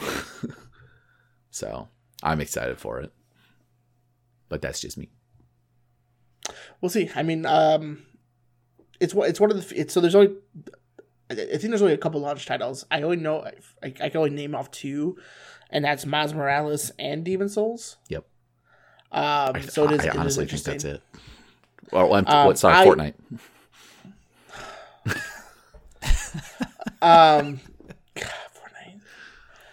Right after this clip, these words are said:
Speaker 2: Um, but it's, it's a game I don't think it will be a launch for me. Like, so here's the thing, is that you have,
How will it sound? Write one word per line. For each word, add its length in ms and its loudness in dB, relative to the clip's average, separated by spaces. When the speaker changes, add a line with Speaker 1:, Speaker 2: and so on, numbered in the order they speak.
Speaker 2:
Um, 540 6
but 600 6
it's, 200 0
it's 180 -6
a 20 -12
game 160 -4
I 60 0
don't 120 -4
think 140 -4
it 160 -6
will 120 -4
be 140 -6
a 60 -4
launch 320 -12
for 160 -12
me. 520 -8
Like, 400 -6
so 140 0
here's 200 0
the 60 -6
thing, 140 -4
is 100 -8
that 140 -8
you 100 -2
have, 300 0